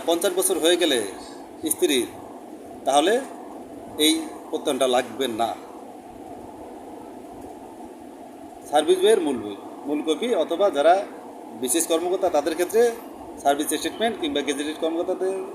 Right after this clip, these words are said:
ক্ষেত্রে সার্ভিস স্টেটমেন্ট। এই হচ্ছে টোটাল বিষয়াদি।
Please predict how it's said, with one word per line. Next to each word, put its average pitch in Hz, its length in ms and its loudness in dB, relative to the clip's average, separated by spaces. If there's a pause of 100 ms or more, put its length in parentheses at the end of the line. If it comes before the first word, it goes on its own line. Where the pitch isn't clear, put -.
ক্ষেত্রে 180 280 0
সার্ভিস 139 320 0
স্টেটমেন্ট। 120 460 -6 (560)
এই 165 160 6
হচ্ছে 220 380 6 (480)
টোটাল 160 380 6 (180)
বিষয়াদি। 165 480 4